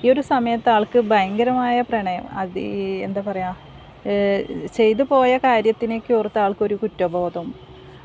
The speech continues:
ആഹ്, നിങ്ങളിൽ നിന്നും ആ ഒരു പ്രണയത്തിൻ്റെ ആ ഒരു ഘട്ടത്തിലാണ് നിങ്ങളിൽ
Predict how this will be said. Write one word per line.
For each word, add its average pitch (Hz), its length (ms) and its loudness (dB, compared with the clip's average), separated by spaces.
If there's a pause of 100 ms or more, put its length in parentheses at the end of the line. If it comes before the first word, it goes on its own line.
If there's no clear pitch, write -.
(160)
ആഹ്, 185 500 4 (120)
നിങ്ങളിൽ 208 300 0 (100)
നിന്നും 240 240 -2 (180)
ആ - 20 4 (120)
ഒരു 277 160 0
പ്രണയത്തിൻ്റെ 247 760 0 (140)
ആ - 20 0 (100)
ഒരു 277 100 0 (100)
ഘട്ടത്തിലാണ് 254 640 2 (240)
നിങ്ങളിൽ 233 260 2